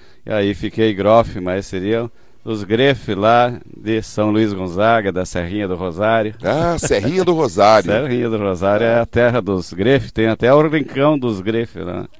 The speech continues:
Speaker 1: Teve
Speaker 2: Ah,
Speaker 1: um
Speaker 2: é?
Speaker 1: encontro da família Greff há dois anos atrás.
Speaker 2: Imagina a festa que não foi,
Speaker 1: Muita
Speaker 2: hein?
Speaker 1: gente.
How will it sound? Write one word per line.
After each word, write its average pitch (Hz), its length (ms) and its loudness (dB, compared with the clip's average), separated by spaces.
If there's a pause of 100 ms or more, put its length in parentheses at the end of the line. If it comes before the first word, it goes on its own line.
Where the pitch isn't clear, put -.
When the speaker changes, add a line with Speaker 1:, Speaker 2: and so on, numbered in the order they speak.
(260)
Speaker 1:
Teve 113 160 4
Speaker 2:
Ah, 120 180 4
Speaker 1:
um - 20 4
Speaker 2:
é? 127 40 2
Speaker 1:
encontro 127 360 4
da 117 120 6
família 107 340 2
Greff 117 340 0
há 110 60 -2
dois 110 420 2
anos 107 240 0
atrás. 92 540 -4
Speaker 2:
Imagina 98 480 -2
a - 20 -4
festa 104 360 -2
que 110 80 -2
não 127 120 0
foi, 107 260 2
Speaker 1:
Muita 135 260 2
Speaker 2:
hein? 117 40 0
Speaker 1:
gente. 85 300 -6